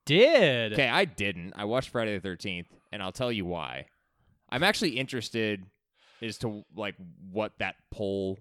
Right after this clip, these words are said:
Speaker 2: was, what the, like, why you chose the three options that you chose for us to potentially have to watch. But considering how busy things have been this recent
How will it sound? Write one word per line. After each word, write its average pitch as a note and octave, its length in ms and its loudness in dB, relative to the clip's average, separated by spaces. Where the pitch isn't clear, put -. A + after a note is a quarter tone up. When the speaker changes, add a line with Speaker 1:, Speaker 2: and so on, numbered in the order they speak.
Speaker 2:
was, F2+ 600 -4
what G2+ 200 -4
the, E2+ 80 -12
like, F2 200 -6
why F#2 220 -2
you F#2+ 200 -4
chose F#2 300 -4
the D#2 60 -18
three F2 160 -10
options F2 400 -8
that F#2 120 -8
you F#2 100 -8
chose G2 300 -4
for F#2+ 120 -10
us F2+ 100 -8
to - 60 -18
potentially F#2+ 360 -6
have F#2 100 -6
to F2+ 80 -8
watch. F#2 340 -4
But A#2+ 200 0
considering C#3 580 2
how B2 120 2
busy F#2+ 480 -4
things A2+ 260 -8
have G#2+ 140 -6
been G#2+ 200 -2
this - 280 -8
recent G#2 460 -8